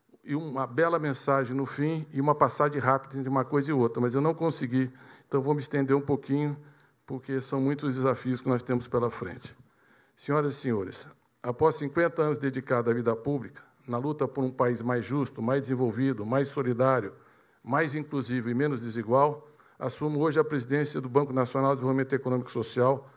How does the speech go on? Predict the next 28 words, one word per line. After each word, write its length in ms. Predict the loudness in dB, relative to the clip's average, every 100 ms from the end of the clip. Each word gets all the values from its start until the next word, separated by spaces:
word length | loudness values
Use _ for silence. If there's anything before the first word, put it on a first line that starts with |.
| _ _ -14
o 140 | -8
maior 240 | -2 0
banco 240 | 0 -2 -2
de 60 |
desenvolvimento 540 | -4 0 0 2 -2 2
das 180 | 0 2
Américas. 640 | 0 -2 -6 -12 -20 -20 _ _ _ _ _ -8
A 40 | -4
minha 160 | 0
militância 600 | 0 0 2 0 0 -4
começou 480 | -2 2 0 0 0
na 140 | 2
usp 300 | 2 0 -2
em 20 | 0
mil 160 | 2
novecentos 420 | 2 0 0 0
e 60 | 0
setenta 320 | 0 -2 0
e 40 | -2
três, 500 | 2 2 2 -4 -14 _ _ _ _ _
quando 180 | -8 -6
assumi 300 | -4 -2 0
a 80 | 0
presidência 600 | -2 -4 -2 0 0 0
das 160 | 0
nossas 360 | 2 0 0 -2
entidades 420 | -2 -2 2 2
estudantis. 720 | 2 0 0 0 -10 -10 -16